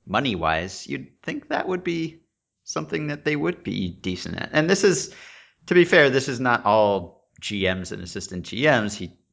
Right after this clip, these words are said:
it's talent evaluators, which is sort of a nebulous title, and there may be some scouts in here. So it's not all people who are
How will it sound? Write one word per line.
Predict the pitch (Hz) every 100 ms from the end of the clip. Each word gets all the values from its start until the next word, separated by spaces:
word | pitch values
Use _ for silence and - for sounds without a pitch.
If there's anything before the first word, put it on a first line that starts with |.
| -
it's | 90 - - - _ _ _
talent | - 101 95 92
evaluators, | 92 87 90 92 87 90 92 90 95
which | 90 -
is | 92
sort | 92 90
of | 90
a | 90
nebulous | 87 95 95 90 - -
title, | - 98 92 92 90 90 92
and | 90 82
there | 85 82 80 -
may | 85
be | 87
some | 80 -
scouts | - - 151 - -
in | 113
here. | 113 110 101 98 101 - _ _ _ -
So | 120 113
it's | 113
not | 139 131 123 -
all | 98 101 95
people | - 87 92
who | 87 92
are | 87 85 90